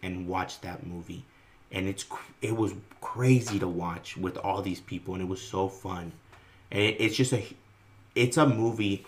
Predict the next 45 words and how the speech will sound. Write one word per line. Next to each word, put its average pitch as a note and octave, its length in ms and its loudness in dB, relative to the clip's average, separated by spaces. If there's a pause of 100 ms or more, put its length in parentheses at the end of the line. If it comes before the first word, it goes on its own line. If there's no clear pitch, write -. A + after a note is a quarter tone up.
(160)
My A#2 120 10
wife A2 380 4
brought G2+ 160 4
it G2 80 6
up G2+ 140 2
to - 80 -4
me F#2+ 160 0
today A#2 500 4
when F#2+ 160 0
I F#2+ 60 0
was F#2+ 160 0
making G2 320 -2
this F#2 180 -4
list. F#2+ 260 -4
I G2 60 -4
couldn't C#3 420 0
figure A2+ 300 0
out. G2+ 160 0
I - 20 0
was A2 140 -4
like, G#2 160 -2 (720)
these G#2 180 -2
last C3 240 4
couple B2+ 180 2
of G#2+ 80 4
days, A2+ 200 4
I - 20 4
was G2 220 2
really A#2+ 200 4
thinking G#2+ 260 0
about G2+ 220 2
this G2 200 -4
list, G2 240 0
and F#2+ 100 0
we F#2+ 60 0
talked A2 260 2
about A2 140 0
it G#2 80 -4
this F#2+ 120 -2
morning G2+ 280 2
that F#2+ 100 0
we F#2+ 100 2
were F#2 120 2
gonna F#2 160 0
record. F#2+ 500 0